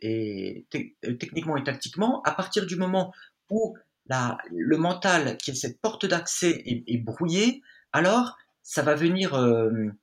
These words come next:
euh, interférer sur les autres, sur, sur les trois autres, euh, dimensions et on ne pourra pas utiliser pleinement son, son potentiel.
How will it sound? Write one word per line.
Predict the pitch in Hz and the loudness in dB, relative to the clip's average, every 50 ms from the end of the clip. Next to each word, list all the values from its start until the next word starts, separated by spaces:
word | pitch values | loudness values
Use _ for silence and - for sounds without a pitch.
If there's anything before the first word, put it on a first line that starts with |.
| _ _ - - - 113 | _ _ -20 -18 -12 -10
euh, | 113 - - - | -10 -10 -4 0
interférer | - 202 208 - 214 - - - 180 160 160 170 180 180 185 - _ _ _ _ _ _ | 2 2 4 4 2 2 2 0 0 2 2 2 0 0 -4 -10 _ _ _ _ _ _
sur | - - 165 147 | -8 -4 -2 0
les | 156 147 143 139 123 - | 2 2 2 2 2 2
autres, | 156 160 151 - - _ - | 2 2 0 -2 -6 _ -16
sur, | - - - - - | -14 -12 -12 -10 -10
sur | - - 143 | -8 -4 -2
les | 135 127 127 | -2 -2 -4
trois | - - 170 160 - - | -4 -4 -4 -4 -2 -2
autres, | 160 151 - - 131 123 | -2 -4 -4 -4 0 0
euh, | 120 113 110 110 107 101 98 98 - - - | 2 4 2 2 2 -2 -4 -4 -6 -6 -6
dimensions | 147 143 131 127 123 - 220 233 240 - | -2 -2 0 0 0 0 0 0 0 2
et | 175 | 0
on | 185 180 | 2 2
ne | 170 | 0
pourra | - - 156 160 156 151 - | -2 -2 0 2 2 2 2
pas | 160 151 | 0 0
utiliser | 147 127 120 - 127 143 131 - 135 131 | 0 -2 -4 -8 -8 -8 -6 -6 -6 -6
pleinement | 123 - - 185 175 156 147 147 156 170 - - - - _ - _ _ | -6 -4 -2 -2 0 0 0 -2 -2 -4 -6 -12 -20 -20 _ -20 _ _
son, | - - - 143 131 123 120 113 113 | -14 -10 -4 0 2 2 2 2 0
son | 110 - - 139 123 | -2 -6 -8 -8 -6
potentiel. | 147 139 - 131 123 - - 113 98 95 92 | -6 -4 -2 -2 -2 -2 0 0 -2 -2 -4